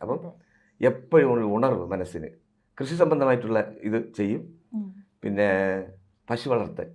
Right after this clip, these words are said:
Speaker 2: ഉം.
Speaker 1: ക്ഷീരകർഷകൻ എന്നൊക്കെ പറയില്ലേ, അതുപോലെ. അപ്പം ഈ രണ്ടാം നമ്പറുകാരുടെ ഒരു പ്രത്യേകത എന്ന് പറയുന്നത് വായനാശീലം, അടുത്തവർക്ക് പകർന്ന് നൽകുക,
Speaker 2: ഉം.
Speaker 1: നല്ല ഒരു മനോഭാവം, ദേഷ്യപ്പെടൽ എന്നുള്ള സംഭവമേ അവരുടെ അടുത്ത് കാണൂല.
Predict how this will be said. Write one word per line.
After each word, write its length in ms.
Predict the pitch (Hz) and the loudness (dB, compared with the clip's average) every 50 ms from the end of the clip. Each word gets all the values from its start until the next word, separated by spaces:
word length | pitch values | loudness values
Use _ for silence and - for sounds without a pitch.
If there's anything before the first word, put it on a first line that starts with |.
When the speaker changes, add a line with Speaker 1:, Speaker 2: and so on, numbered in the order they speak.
| - - | -12 -10
Speaker 2:
ഉം. 280 | 202 196 190 180 - - - _ _ _ _ _ _ _ _ _ _ _ _ _ | -10 -10 -10 -12 -16 -20 -20 _ _ _ _ _ _ _ _ _ _ _ _ _
Speaker 1:
ക്ഷീരകർഷകൻ 500 | - - 135 127 131 113 110 - 120 110 | -6 -2 2 2 2 2 0 -4 -4 -2
എന്നൊക്കെ 160 | 104 101 92 | 0 0 0
പറയില്ലേ, 200 | 98 92 92 98 | 0 -2 -2 -2
അതുപോലെ. 380 | 113 120 113 95 82 - - - - _ _ _ - - | 2 2 2 2 2 0 -6 -10 -20 _ _ _ -14 -4
അപ്പം 320 | - 147 - - - - | -2 -2 -2 -2 -4 -6
ഈ 120 | 131 156 | -6 -4
രണ്ടാം 340 | - - 123 120 135 160 185 | 0 0 0 2 4 4 4
നമ്പറുകാരുടെ 380 | 190 175 165 160 139 123 120 110 | 4 4 4 4 4 6 4 2
ഒരു 80 | 98 | 0
പ്രത്യേകത 340 | 92 95 92 - - 104 101 | 0 -4 -6 -2 2 0 2
എന്ന് 100 | 98 92 | 2 0
പറയുന്നത് 420 | 90 85 87 90 92 123 - - - _ _ _ _ _ - - | -4 -4 -4 -6 -4 -6 -6 -8 -12 _ _ _ _ _ -4 0
വായനാശീലം, 720 | 101 107 110 117 113 113 110 101 - 87 87 87 95 113 - - _ _ _ _ _ _ _ _ _ _ _ _ _ _ _ _ - - - | 2 4 6 6 6 4 2 -2 -4 -6 -4 -4 -4 -4 -6 -10 _ _ _ _ _ _ _ _ _ _ _ _ _ _ _ _ -8 -6 -4
അടുത്തവർക്ക് 480 | 123 139 131 170 143 113 98 - - - - _ _ _ _ _ _ - | -2 2 6 6 6 6 6 0 -8 -14 -16 _ _ _ _ _ _ 2
പകർന്ന് 380 | 117 117 117 131 127 127 120 98 | 2 4 4 4 2 2 0 0
നൽകുക, 520 | 92 92 92 95 90 82 85 87 85 - - - 214 | 0 -4 -4 -4 -4 -2 -4 -4 -4 -6 -10 -12 -12
Speaker 2:
ഉം. 200 | 196 185 185 - _ _ _ - 104 | -12 -12 -14 -20 _ _ _ -6 -2
Speaker 1:
നല്ല 300 | 113 120 123 135 143 143 | -2 -2 0 2 2 2
ഒരു 160 | 123 110 110 | 2 2 2
മനോഭാവം, 760 | 104 101 98 101 110 110 95 92 85 73 78 80 - _ _ _ _ _ _ _ - | 0 0 0 2 2 2 2 0 -2 -4 -6 -10 -14 _ _ _ _ _ _ _ -4
ദേഷ്യപ്പെടൽ 500 | 113 127 139 139 - 170 170 156 151 151 | 0 2 2 2 2 0 2 2 4 4
എന്നുള്ള 200 | 151 143 143 135 | 4 4 4 0
സംഭവമേ 360 | 123 - 113 117 123 131 123 120 | 0 0 0 2 4 2 4 4
അവരുടെ 180 | 110 95 87 | 2 0 0
അടുത്ത് 80 | 82 90 | -2 -4
കാണൂല. 340 | 82 82 78 73 71 71 | -4 -4 -8 -10 -10 -12